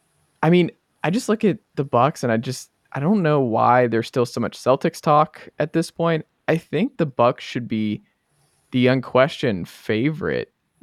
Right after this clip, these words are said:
best team in the East, and, like, it's a surprise if they, uh, they don't get out. Are you,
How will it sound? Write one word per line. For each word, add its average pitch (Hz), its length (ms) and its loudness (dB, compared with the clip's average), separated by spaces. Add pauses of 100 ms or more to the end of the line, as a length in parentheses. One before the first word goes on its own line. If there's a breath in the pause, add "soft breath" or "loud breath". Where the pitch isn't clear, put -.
best 113 280 0
team 120 220 -4
in 107 80 0
the 95 180 -2
East, 165 300 -4
and, 107 100 -2
like, 104 260 -4
it's - 220 -6
a 165 100 0
surprise 123 680 -2
if 117 180 -6
they, 113 320 2
uh, 113 220 2 (300)
they 139 80 0
don't 143 160 2
get 147 120 4
out. 143 140 4
Are 120 100 4
you, 196 320 0